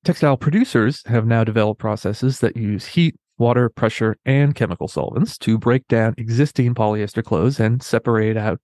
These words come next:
the dyes, the waterproof coatings, and other blended fibers. The resulting goop is then heated up, and the liquefied polyester is drained off and cooled into chips or granules that can be reused and turned into fibers for new clothes.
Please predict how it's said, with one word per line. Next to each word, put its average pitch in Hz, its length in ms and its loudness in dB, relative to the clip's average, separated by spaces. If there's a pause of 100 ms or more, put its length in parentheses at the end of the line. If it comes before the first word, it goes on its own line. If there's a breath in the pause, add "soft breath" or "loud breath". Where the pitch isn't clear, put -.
(140)
the 120 60 -2
dyes, 135 500 2
the - 100 -6
waterproof 113 400 -4
coatings, 135 500 2
and 107 200 -6
other 117 240 0
blended 113 340 -6
fibers. 160 420 2 (960 loud breath)
The 113 220 2
resulting 131 420 2
goop 120 260 0
is 110 200 0
then 107 240 -2
heated 117 320 0
up, 113 180 2 (140)
and 107 320 -6
the 104 60 -6
liquefied 107 460 -2
polyester 113 540 -2
is 104 80 -2
drained 107 240 -2
off 202 300 0
and 113 160 -2
cooled 156 480 2
into 113 440 -2
chips - 400 -6
or 117 200 2
granules 135 580 2
that 107 160 -4
can 120 140 -2
be 113 180 0 (340 loud breath)
reused 131 460 4
and 107 140 -2
turned 107 360 -6
into 110 200 -4
fibers 101 400 -2
for - 200 -10
new 104 140 -4
clothes. - 440 -6